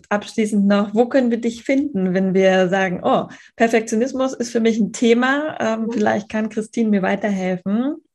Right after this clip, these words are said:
Speaker 1: Wo können
Speaker 2: Ja,
Speaker 1: wir dich
Speaker 2: dann sehr gern. Dann am besten über meine Website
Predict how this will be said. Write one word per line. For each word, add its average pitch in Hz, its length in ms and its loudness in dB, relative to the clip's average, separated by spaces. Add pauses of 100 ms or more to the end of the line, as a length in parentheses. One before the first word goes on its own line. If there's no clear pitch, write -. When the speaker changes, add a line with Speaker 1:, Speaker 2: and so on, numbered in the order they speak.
(100)
Speaker 1:
Wo 208 200 -2
können 214 180 0
Speaker 2:
Ja, 196 60 4
Speaker 1:
wir 185 80 -2
dich 214 100 -6
Speaker 2:
dann 233 140 -8
sehr 233 240 -4
gern. 214 420 -2 (460)
Dann 269 200 4
am 247 160 2
besten 285 320 0
über 254 240 2
meine 220 320 -2
Website 320 640 -2